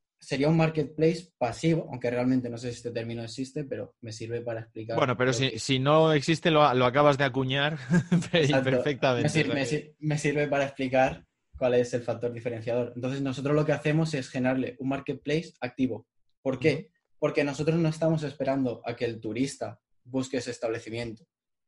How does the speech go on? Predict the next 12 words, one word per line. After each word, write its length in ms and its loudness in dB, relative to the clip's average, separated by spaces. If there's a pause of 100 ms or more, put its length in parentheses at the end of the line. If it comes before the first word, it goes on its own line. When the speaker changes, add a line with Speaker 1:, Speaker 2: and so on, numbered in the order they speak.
(120)
Speaker 1:
Nosotros, 600 -2 (360)
con 140 2
los 160 2
datos 280 0
que 80 -2
recabamos 720 0
a 80 -6
lo 80 -2
largo 260 -4
de 100 -2
la 120 0
ruta, 380 -4